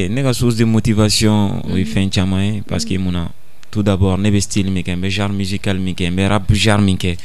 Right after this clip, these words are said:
Speaker 2: Mhm.
Speaker 1: ça, c'est le conscient.
Speaker 2: Mhm.
Speaker 1: Éveil de conscience de don.
Speaker 2: Mhm.
Speaker 1: Donc, ne ka source de motivation ti dɔ wɛrɛ ye.
Speaker 2: Mhm.
Speaker 1: C'est éveiller la conscience de nous, de nous les jeunes,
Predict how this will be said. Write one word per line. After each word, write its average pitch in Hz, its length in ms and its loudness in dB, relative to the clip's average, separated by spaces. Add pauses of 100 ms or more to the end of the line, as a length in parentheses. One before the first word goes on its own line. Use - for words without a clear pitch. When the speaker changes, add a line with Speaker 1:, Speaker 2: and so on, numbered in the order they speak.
(140)
Speaker 2:
Mhm. 214 240 -8
Speaker 1:
ça, 110 160 -2
c'est 98 160 0
le 90 100 0
conscient. 92 440 -2 (300)
Speaker 2:
Mhm. 214 80 -8 (540)
Speaker 1:
Éveil 101 320 4
de 98 80 4
conscience 98 520 0
de 90 120 2
don. 80 200 -2 (200)
Speaker 2:
Mhm. 233 100 -6
Speaker 1:
Donc, 98 180 0
ne 101 100 0
ka 95 100 0
source - 280 -6
de 101 60 -2
motivation 95 680 0
ti 92 140 -6
dɔ 87 240 0
wɛrɛ 90 200 2
ye. 87 100 -2
Speaker 2:
Mhm. 220 360 -8
Speaker 1:
C'est - 300 0
éveiller 104 680 4
la 92 120 0
conscience 98 440 -2
de 92 100 -4
nous, 90 240 -2
de 95 440 -4
nous 107 260 4
les 92 160 6
jeunes, 92 300 4